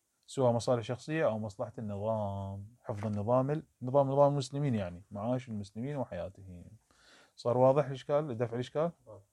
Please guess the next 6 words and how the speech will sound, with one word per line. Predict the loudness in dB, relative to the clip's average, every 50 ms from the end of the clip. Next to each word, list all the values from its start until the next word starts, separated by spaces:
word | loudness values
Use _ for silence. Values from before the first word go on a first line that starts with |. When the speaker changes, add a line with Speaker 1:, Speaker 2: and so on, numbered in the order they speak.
| _ _ _ _ _ _ _ _
Speaker 1:
شيخ | _ -10 -6 -2
العزيز، | 0 0 0 0 -2 -4 -6 _ _ _ _ _
Speaker 2:
واضح. | -18 -16 -16 -18 -18 _ -12
Speaker 1:
الإشكال | -12 -10 -4 0 0 2 2 2
من | 0 0 0
للحر | 0 -2 -2 0 0 0 0